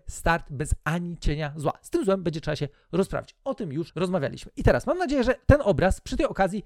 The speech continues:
i z tym delikatnym wyjaśnieniem już jest trochę dla nas bardziej strawny. Jakby kumam, aha, dobra, okej, dobra, kumam, o co tu chodzi. Choć mówię, jest on dosyć taki ekstremalny i mógłby dla nas nawet być może lekko wzburzający.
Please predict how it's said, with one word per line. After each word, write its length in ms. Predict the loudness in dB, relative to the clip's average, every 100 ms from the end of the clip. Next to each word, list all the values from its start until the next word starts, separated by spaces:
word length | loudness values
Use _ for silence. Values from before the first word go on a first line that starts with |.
| -10
i 60 |
z 40 | -4
tym 180 | -4 -4
delikatnym 460 | 2 2 4 -2 0
wyjaśnieniem 440 | 2 2 0 -4 -6
już 160 | -8 -6
jest 200 | -4 -2
trochę 180 | 0 0
dla 140 | 2 2
nas 120 | 2
bardziej 240 | -2 -2
strawny. 260 | -2 -2 -2
Jakby 180 | -4 -6
kumam, 260 | 0 0 2
aha, 200 | 0 2
dobra, 320 | 2 -2 -4
okej, 280 | -4 -4 -2
dobra, 260 | -6 -8
kumam, 180 | -2 0
o 100 | 0
co 100 | -4
tu 80 | -6
chodzi. 200 | -4 -2
Choć 260 | -2 -4 -6
mówię, 280 | 0 4
jest 180 | 4 4
on 80 | 0
dosyć 220 | -4 -4
taki 240 | -4 -4 -6
ekstremalny 680 | -8 -4 -2 0 0 -2 -4 -4
i 400 | -4 -2 -2 -6
mógłby 260 | -6 -4 0
dla 140 | 2
nas 160 | 2 -2
nawet 160 | -4
być 160 | -6 -2
może 240 | 0 2
lekko 220 | 0 -2
wzburzający. 680 | -6 -6 0 2 2 0 -4